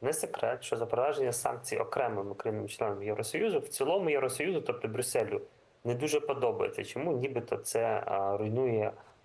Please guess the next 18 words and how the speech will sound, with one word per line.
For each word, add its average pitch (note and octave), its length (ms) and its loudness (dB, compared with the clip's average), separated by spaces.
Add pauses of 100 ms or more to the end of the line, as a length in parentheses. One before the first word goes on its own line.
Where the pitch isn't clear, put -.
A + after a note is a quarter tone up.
єдність, G#2+ 800 -4
а, - 80 -2
Європейського G2+ 500 -2
Союзу. - 520 -6 (640)
А, G#2+ 260 0
в G#2 100 -10
той D#3 180 0
же C#3+ 100 2
час A#3 540 -2 (180)
дотягнути C3 640 -2
санкціями A#2+ 580 -2
до A#2 140 2
окремих A#2 380 0
суб'єктів, A#2 600 -2
зокрема A2+ 440 0
й - 20 0
до G#2 120 -6
Медведчука, G#2+ 680 -2